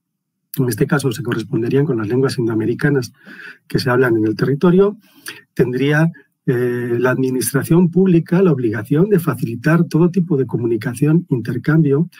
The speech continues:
en la lengua en la que solicita. Por eso se habilitó todo un sistema de interpretación y traducción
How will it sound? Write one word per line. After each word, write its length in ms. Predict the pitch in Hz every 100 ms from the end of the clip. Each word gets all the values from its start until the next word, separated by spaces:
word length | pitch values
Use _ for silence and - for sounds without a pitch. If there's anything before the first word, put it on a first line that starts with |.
| - - - -
en 200 | 127 139
la 180 | 143 120
lengua 400 | 120 208 185 123
en 80 | 120
la 100 | 117
que 80 | -
solicita. 640 | 135 110 95 123 - - _ - -
Por 100 | 107
eso 160 | 104
se 140 | 143 160
habilitó 340 | 143 143 165
todo 140 | 165 151
un 60 |
sistema 420 | 131 127 139 139
de 80 | 117
interpretación 720 | 110 113 - 101 107 151 147
y 40 | 127
traducción 680 | 110 107 - 185 196 254